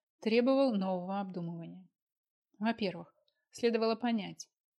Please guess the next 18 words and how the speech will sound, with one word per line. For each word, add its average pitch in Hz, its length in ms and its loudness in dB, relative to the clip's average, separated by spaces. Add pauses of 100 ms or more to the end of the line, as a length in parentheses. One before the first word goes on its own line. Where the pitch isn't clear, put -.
(200)
Жули 214 500 0
самозванка 196 800 -2
только 196 280 -4
как 190 200 -4
Лафарж 262 640 -2 (320)
или 202 160 0
как - 320 -2
Карачаев 190 640 -4
тоже? 196 420 0 (1040)
Иными 214 320 4
словами, 196 500 0
где 208 280 2
подделка? 175 680 -2 (680)
Только 220 260 2
ли 208 180 4
в 190 100 -4
личности 208 480 -2
Жули? 226 440 -2